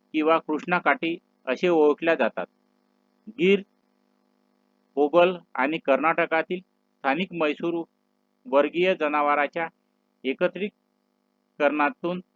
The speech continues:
कृष्णाखोरीचा उगम झालेला आहे. याशिवाय गुजरातमधील गीर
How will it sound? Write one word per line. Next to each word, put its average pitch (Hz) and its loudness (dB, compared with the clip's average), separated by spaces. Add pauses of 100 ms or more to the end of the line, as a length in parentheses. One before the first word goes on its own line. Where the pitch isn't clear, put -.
(120)
कृष्णाखोरीचा 160 -2
उगम 156 -2
झालेला 135 0
आहे. 104 0 (680)
याशिवाय 175 0 (480)
गुजरातमधील 170 2
गीर 165 -2